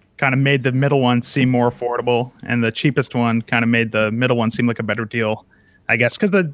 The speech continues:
the, it was only twenty or thirty dollars between the low tiers. Um, and s-, I guess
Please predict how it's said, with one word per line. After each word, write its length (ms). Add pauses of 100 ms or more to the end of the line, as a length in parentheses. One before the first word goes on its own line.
the, 80
it 520
was 120
only 120
twenty 380
or 240 (100)
thirty 280
dollars 400
between 400
the 200 (100)
low 220
tiers. 480 (640)
Um, 380 (260)
and 140
s-, 220 (180)
I 40
guess 280